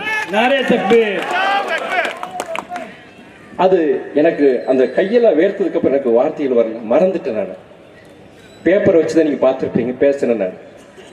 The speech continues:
Speaker 2: பேசி முடிச்ச பிறகு மு-, எல்லா எம் பிக்களும் நல்லா பேசுனீங்க, நல்ல கருத்து இல்லை, எல்லா கருத்தும் நீங்க சொன்னீங்கன்னு சொல்லும்போது எனக்கு திருப்தியில சொல்ல, முன்னாடி சகோதரர் ராகுல் காந்தி கையை க-, தம்ஸ் அப் காமிக்கிறார் பாருங்க அப்படின்னு சொல்லும்போது,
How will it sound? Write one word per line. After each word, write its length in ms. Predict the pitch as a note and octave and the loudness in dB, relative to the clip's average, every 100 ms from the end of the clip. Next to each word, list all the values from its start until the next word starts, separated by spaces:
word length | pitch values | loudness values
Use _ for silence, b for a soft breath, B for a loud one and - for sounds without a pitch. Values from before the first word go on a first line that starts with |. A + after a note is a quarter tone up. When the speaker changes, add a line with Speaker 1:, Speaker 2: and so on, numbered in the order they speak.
| - | 0
Speaker 2:
பேசி 340 | G3+ A#3 - | 2 4 2
முடிச்ச 300 | F#3 G3 G3 | 2 2 0
பிறகு 220 | F#3 F#3 | 2 2
மு-, 360 | D#3 D#3+ - D#3 | 2 -2 -6 0
எல்லா 260 | D3+ E3+ C#3 | 2 4 4
எம் 160 | D3+ | 2
பிக்களும் 240 | - F3 E3+ | 0 0 2
நல்லா 260 | D3+ F3+ - - | 4 4 0 0
பேசுனீங்க, 460 | F3+ F3+ E3 D3 | -2 0 2 2
நல்ல 240 | C#3 F3+ G3 | 2 2 2
கருத்து 360 | F3+ D3+ F#3 | 2 0 2
இல்லை, 160 | G3+ D3 | 2 4
எல்லா 160 | G3 | 2
கருத்தும் 360 | A3 F#3+ - G3 | 2 2 2 2
நீங்க 220 | D#3+ D#3 | 2 2
சொன்னீங்கன்னு 360 | D3+ E3+ E3 D3 | 2 2 2 2
சொல்லும்போது 520 | D3 C3+ C3+ D#3+ A#2 | 0 0 2 4 2
எனக்கு 280 | C#3+ F#3+ E3+ | 0 0 0
திருப்தியில 360 | D3+ - E3 | -2 0 0
சொல்ல, 180 | D3 D#3 - - | 2 0 -2 0
முன்னாடி 400 | F#3 A3+ F3+ C#3 B B B B | 2 4 4 0 B B B B
சகோதரர் 440 | - E3+ G3+ F3+ | -2 2 4 4
ராகுல் 300 | F3 A#3+ B3+ | 2 2 2
காந்தி 220 | G3 F3 | 2 0
கையை 320 | D3+ F#3 G#3+ G#3+ | 0 0 0 2
க-, 220 | E3 D#3 | 2 2
தம்ஸ் 240 | F#3+ A#3 | 0 2
அப் 160 | C#4+ - | 0 2
காமிக்கிறார் 380 | F#3+ F#3 E3 - | 0 2 2 2
பாருங்க 300 | E3 G#3 F#3+ | 2 2 2
அப்படின்னு 160 | - C#3+ | 2 0
சொல்லும்போது, 600 | D3 C#3 C3+ D#3 D#3 | 0 0 2 4 2